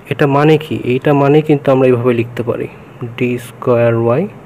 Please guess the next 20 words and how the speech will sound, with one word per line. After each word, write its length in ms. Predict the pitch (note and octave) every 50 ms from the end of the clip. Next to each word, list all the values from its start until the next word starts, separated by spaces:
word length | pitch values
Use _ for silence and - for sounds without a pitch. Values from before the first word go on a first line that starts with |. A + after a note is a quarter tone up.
| - - - - - - - - - C3+
ডিভাইডেড 340 | A#2+ A2 B2 A#2 A#2 B2+ A#2+ B2+
বাই 80 | C#3+ C#3 B2
ডি 60 | A#2+ A#2+ A2+
এক্স 80 | - - A2+ -
স্কয়ার 260 | - - - B1+ B1+ - - - - - -
প্লাস 300 | - B2+ A#2 A#2+ C#3+ D#3 - - - - - -
থ্রি। 240 | - - B2 B2 C#3 F#3 F#3+ - - - - - - - - - C3 A#2 A#2
ডি 120 | C#3+ D3 D3+ D3+
মানে 140 | D3+ D3 D3 C#3+
কি 60 | - D3 C#3
লিখতে 220 | C3 - - C3 A#2 A#2
পারি? 200 | A2+ A2 A#2 - - - - - - - B2 A#2 -
ডি 120 | C3 B2+ B2 A#2+ B2
dx 260 | B2 A#2+ B2 A#2+ - - - D#3+
of 80 | E3 - - B2+ A#2 A2+ A2
y 40 | A2 - - - - - -
plus 300 | - C3+ A#2+ A#2+ C#3+ F3 - - - - - - - - - - - - - C3
এটা 140 | A2+ C3 B2 A#2+
লিখতে 240 | B2 A#2 - - C3+ A#2+ B2
পারি 160 | B2 C#3+